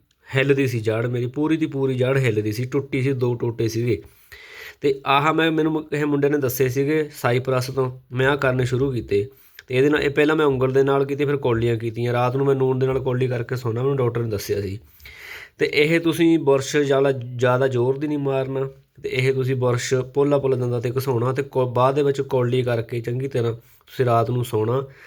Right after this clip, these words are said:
ਤੇ ਸਵੇਰੇ ਵੀ ਇਹੀ ਤੇ ਰਾਤ ਨੂੰ ਵੀ ਇਹੀ, ਦੋ ਵਾਰੀ ਕਰਨੇ ਆ ਇੱਕ ਦਿਨ 'ਚ, ਰਾਤ ਨੂੰ ਤੇ ਸਵੇਰੇ।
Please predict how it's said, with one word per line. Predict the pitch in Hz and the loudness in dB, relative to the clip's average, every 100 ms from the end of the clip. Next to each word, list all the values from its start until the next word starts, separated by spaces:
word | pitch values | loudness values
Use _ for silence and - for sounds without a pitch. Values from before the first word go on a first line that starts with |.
| - - | -14 -2
ਤੇ | 139 | 0
ਸਵੇਰੇ | 139 131 127 | 6 6 6
ਵੀ | 131 143 | 2 2
ਇਹੀ | 143 151 | 0 2
ਤੇ | 147 | 2
ਰਾਤ | 131 110 110 | 2 0 -2
ਨੂੰ | 107 | -4
ਵੀ | 107 | -2
ਇਹੀ, | 104 104 - | -2 -4 -10
ਦੋ | 117 127 135 | -2 4 6
ਵਾਰੀ | 135 135 | 6 4
ਕਰਨੇ | 127 110 104 117 | 2 0 -2 -4
ਆ | 127 | -6
ਇੱਕ | 113 110 110 | -6 -6 -4
ਦਿਨ | 104 98 | -6 -6
'ਚ, | 98 | -6
ਰਾਤ | 113 107 113 135 | -4 -2 -2 -2
ਨੂੰ | 156 | -2
ਤੇ | 160 | -2
ਸਵੇਰੇ। | 139 117 98 95 | -2 0 0 -2